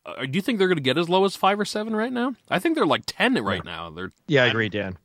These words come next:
Speaker 2: I think
Speaker 3: I'm
Speaker 2: they're ten.
Speaker 3: fingers crossed. I, I'm trying to
Speaker 1: I mean,
Speaker 3: be
Speaker 1: there's still plenty of time
Speaker 3: optimistic.
Speaker 1: to, to fall apart here, but I think if the season ended today, they're picking, like, ninth or tenth.
Speaker 3: I know, and that's sad. It, it crushes me inside.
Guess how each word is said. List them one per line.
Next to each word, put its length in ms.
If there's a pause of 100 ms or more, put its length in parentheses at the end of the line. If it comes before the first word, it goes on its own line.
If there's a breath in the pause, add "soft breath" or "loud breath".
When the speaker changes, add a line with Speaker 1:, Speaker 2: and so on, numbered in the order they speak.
(280)
Speaker 2:
I 20
think 80
Speaker 3:
I'm 80
Speaker 2:
they're 120
ten. 160
Speaker 3:
fingers 260
crossed. 640
I, 200
I'm 220
trying 260
to 60
Speaker 1:
I 120
mean, 40
Speaker 3:
be 60
Speaker 1:
there's 120
still 140
plenty 240
of 80
time 220
Speaker 3:
optimistic. 160
Speaker 1:
to, 160
to 160
fall 240
apart 260
here, 60
but 100
I 60
think 160
if 40
the 60
season 300
ended 200
today, 200
they're 100
picking, 260
like, 140
ninth 220
or 60
tenth. 360 (1700 soft breath)
Speaker 3:
I 200
know, 180 (140)
and 120
that's 200
sad. 300
It, 180
it 120
crushes 440
me 100
inside. 400